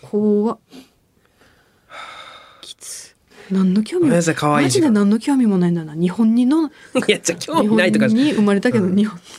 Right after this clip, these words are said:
Speaker 1: 何の興味もないんじゃない？
Speaker 2: <laughs> 興味ないとかじゃないが、別に。えー、失礼いたします。静岡県富士宮市。宇佐恵美子さん。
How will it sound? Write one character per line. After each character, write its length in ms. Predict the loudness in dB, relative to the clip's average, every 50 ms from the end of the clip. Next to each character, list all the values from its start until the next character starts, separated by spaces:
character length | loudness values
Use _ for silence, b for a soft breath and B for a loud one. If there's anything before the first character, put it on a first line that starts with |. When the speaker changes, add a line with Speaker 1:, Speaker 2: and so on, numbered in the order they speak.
| -20 -6 -2
Speaker 1:
何 120 | 0 0
の 100 | 0 0
興 140 | -2 -2 0
味 140 | 0 0 0
も 60 | 0
な 100 | -2 -2
い 40 | -2
ん 40 |
じ 100 | -2 -4
ゃ 20 | -2
な 100 | -2 -4
い？ 40 | -4 -4 -6 -6 -6 -6 -6 -8 -6
Speaker 2:
<laughs> 400 | -8 -12 -10 -10 -12 -12 -6 -4
興 200 | 0 0 2 2
味 120 | 2 2
な 80 | 2 0
い 80 | 0
と 80 | 0 0
か 80 | -2
じ 80 | -2 -2
ゃ 40 | -2
な 100 | -2 -2
い 60 | -2
が、 80 | -2 -8
別 180 | -14 -20 -20
に。 60 | -20 _ _ _ _ _ _ _
え 480 | -14 -12 -10 -10 -10 -10 -12 -14 -14 -16
ー、 20 |
失 140 | -4 -2 -2
礼 80 | 0 0
い 20 |
た 80 | -2 -2
し 80 | -2
ま 60 | -2
す。 60 | -2 0
静 240 | 0 0 2 2
岡 240 | 0 2 0 0 0
県 140 | 0 0 2
富 100 | 2 0
士 100 | 0 0
宮 320 | -2 0 -2 -2 -4 -4
市。 200 | -8 -10 -12 -14 B B B B B B B B
宇 60 | -6
佐 200 | -2 0 0 2
恵 120 | 2 0 -2
美 80 | -4
子 100 | -6 -8
さ 140 | -12 -12 -16
ん。 80 | -18